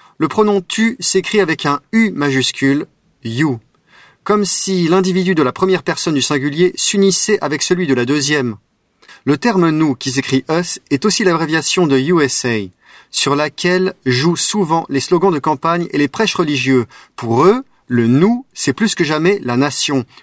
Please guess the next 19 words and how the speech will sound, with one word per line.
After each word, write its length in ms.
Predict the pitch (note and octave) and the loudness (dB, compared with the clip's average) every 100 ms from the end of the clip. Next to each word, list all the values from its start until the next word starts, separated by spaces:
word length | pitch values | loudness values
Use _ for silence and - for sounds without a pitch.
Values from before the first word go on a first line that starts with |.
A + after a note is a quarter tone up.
| C#3 | 0
une 160 | D3 | 2
marque 280 | D#3+ G#3 - | 2 0 -2
du 160 | C3+ C3+ | -6 -6
pluriel 540 | - F#3+ F3 E3 C#3 - | -2 0 2 0 -2 -2
S 340 | F#3 F#3+ - - | 0 0 -2 -2
adjointe 500 | F#3 D#3 E3 F#3+ E3+ | -4 0 0 0 0
au 160 | C3+ - | -2 0
U 240 | F#3+ G3+ A3+ - | 0 0 -2 -4
de 160 | B2+ C3 | 2 2
you, 320 | C3 D3 A#2 _ _ _ | 2 0 -2 _ _ _
tu. 220 | - C3 - _ _ - - - - _ _ _ _ | -8 -8 -10 _ _ -20 -20 -20 -20 _ _ _ _
Ainsi, 420 | - A3 - G#3+ - _ | -2 0 0 -4 -8 _
le 400 | - C3+ C3 B2 | 0 4 6 4
pluriel 640 | A2 - C#3 C#3 D#3+ F3+ - | 0 -2 0 0 0 0 -4
de 340 | A#2+ F#2+ G2+ G2 | -12 -8 -6 -6
toi-même 640 | - C3+ D#3 E3+ F3+ F#3+ F#3+ _ _ | -2 -2 0 -2 -2 -2 -6 _ _
donne 360 | A#2 C#3 D#3+ F3 | -2 0 0 -4
le 200 | - A2 | -2 2
nous. 280 | A2+ C#3 B2+ | 4 4 2